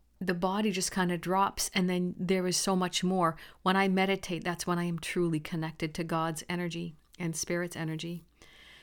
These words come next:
The second foundational belief is death is not the end.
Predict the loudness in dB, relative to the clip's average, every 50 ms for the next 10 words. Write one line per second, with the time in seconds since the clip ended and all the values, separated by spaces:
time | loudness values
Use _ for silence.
0 | -4 0 0 4 4 4 2 2 -4 2 2 4 4 4 4 2 2 0 0 0
1 | 0 2 0 0 2 0 0 -2 -4 -6 -4 -2 -2 0 -2 -4 -4 -4 -6 -6
2 | -8 -14 -20 -20 -20 -14 -4 0 0 0 2 2 0 0 2 0 0 -2 -2 -2
3 | -2 -2 0 -2 -2 -4 -6 -6 -8 -12